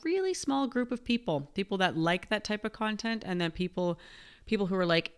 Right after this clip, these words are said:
able to access that type of content when you're posting it. And if you're putting everything on Instagram and nowhere else, well, then, like, you're only talking to people who spend time on social media or spend all their time on social media,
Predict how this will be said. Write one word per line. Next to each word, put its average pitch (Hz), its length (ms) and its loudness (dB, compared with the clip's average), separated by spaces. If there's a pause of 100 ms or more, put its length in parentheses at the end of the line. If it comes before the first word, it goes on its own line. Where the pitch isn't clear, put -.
able 180 340 6
to - 280 -2
access 165 440 -2
that - 140 -6
type 151 220 -2
of 151 60 -6
content 151 480 -2
when 147 260 0
you're 143 140 -4
posting 160 480 -4
it. - 160 -6 (1080)
And 196 120 6
if 208 140 4
you're 220 80 4
putting 240 360 4 (100)
everything 214 340 8
on 180 120 8
Instagram 180 540 6
and 147 120 4
nowhere 156 340 6
else, 156 480 2
well, 160 160 0
then, 160 260 2
like, 156 220 0
you're 160 160 0
only 165 240 0
talking 165 360 -2
to 160 60 0
people 160 340 0
who 151 100 -2
spend 147 420 0
time 151 320 -2
on 151 100 -2
social 160 380 -6
media 190 580 -6
or 156 200 0
spend 151 340 -2
all 165 220 2
their 233 120 2
time 143 240 -2
on - 120 -6
social - 280 -8
media, - 380 -8